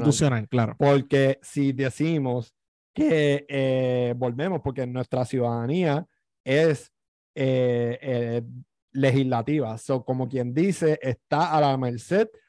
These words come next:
Speaker 2: o al capricho, eh, del Congreso, que, que después lo hagan, eh, y, y, y pase algo, declaren eso inconstitucional, etcétera, eh, fine, pero como quiera se puede dar esa posibilidad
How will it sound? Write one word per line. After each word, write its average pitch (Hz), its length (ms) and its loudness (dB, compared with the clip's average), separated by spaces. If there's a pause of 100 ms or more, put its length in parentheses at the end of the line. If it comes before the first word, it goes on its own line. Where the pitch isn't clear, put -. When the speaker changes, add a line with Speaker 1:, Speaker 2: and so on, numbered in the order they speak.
Speaker 2:
o 143 160 0
al 131 160 2
capricho, 165 760 -2 (400)
eh, 135 680 4
del 131 280 -4
Congreso, 127 840 -2
que, 139 220 0
que 147 100 0
después 135 420 2
lo 180 260 6
hagan, 175 640 2 (300)
eh, 156 360 4
y, 151 340 2
y, 147 420 0
y 143 40 2
pase 147 380 0
algo, 156 520 2
declaren 131 480 -4
eso 160 200 -6
inconstitucional, 160 640 -4
etcétera, 160 380 0 (420)
eh, 139 520 4
fine, 160 520 0 (180)
pero 185 460 2
como 139 280 -2
quiera 196 360 2
se 151 160 -6
puede 135 200 -2
dar 143 120 0
esa 156 220 -4
posibilidad 180 600 0